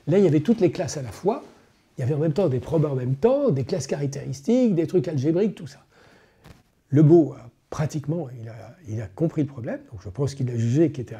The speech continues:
assez intéressant, donc on a travaillé ensemble à ce moment-là. C'était un travail encore, euh, extrêmement, euh,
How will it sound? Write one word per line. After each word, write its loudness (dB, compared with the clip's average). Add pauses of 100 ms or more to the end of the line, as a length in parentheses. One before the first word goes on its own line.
assez -10
intéressant, -10
donc -10 (100)
on -16
a -18
travaillé -8
ensemble -12
à -20
ce -16
moment-là. -18 (540)
C'était -8
un -6
travail -6
encore, -12 (120)
euh, -12
extrêmement, -4
euh, -18